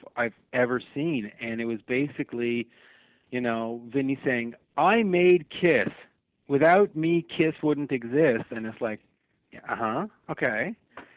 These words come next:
And, you know, everybody I've spoken to who's had contact with Vinny, guys in Kiss, uh, promoters at Kiss tribute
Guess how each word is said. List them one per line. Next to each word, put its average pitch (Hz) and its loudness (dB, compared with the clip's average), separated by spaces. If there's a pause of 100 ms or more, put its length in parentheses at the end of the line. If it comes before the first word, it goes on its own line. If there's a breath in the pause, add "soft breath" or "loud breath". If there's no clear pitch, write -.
(560 loud breath)
And, 143 -2 (1300)
you 160 -2
know, 139 0
everybody 175 2
I've 156 4
spoken 147 2 (120)
to 120 0
who's 123 -4
had 127 -2
contact 135 -6
with 104 -10
Vinny, 104 -6 (1200 soft breath)
guys 120 2
in 123 -4
Kiss, 123 0 (520 soft breath)
uh, 104 -8 (100)
promoters 127 0
at 110 0 (200)
Kiss 131 0 (100)
tribute 123 0